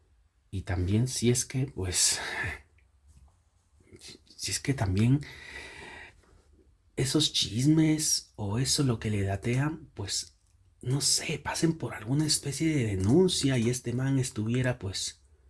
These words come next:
pasando por un proceso legal, ¿no? Pero si no pasamos nuevamente al mismo cantar,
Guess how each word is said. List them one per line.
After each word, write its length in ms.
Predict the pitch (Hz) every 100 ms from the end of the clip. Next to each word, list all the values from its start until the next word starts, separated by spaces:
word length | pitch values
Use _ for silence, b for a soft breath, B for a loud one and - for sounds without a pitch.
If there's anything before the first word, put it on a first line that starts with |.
| _
pasando 520 | - - 147 151 113
por 100 | 107
un 120 | 107
proceso 360 | 131 123 127 -
legal, 300 | 113 104 120
¿no? 120 | 123
Pero 140 | 117 101
si 120 | 92
no 120 | 131
pasamos 560 | 147 135 143 165 - b b b b -
nuevamente 640 | 110 156 175 156 156 -
al 220 | 123 101
mismo 300 | 113 151 165
cantar, 600 | 160 98 95 139 127 98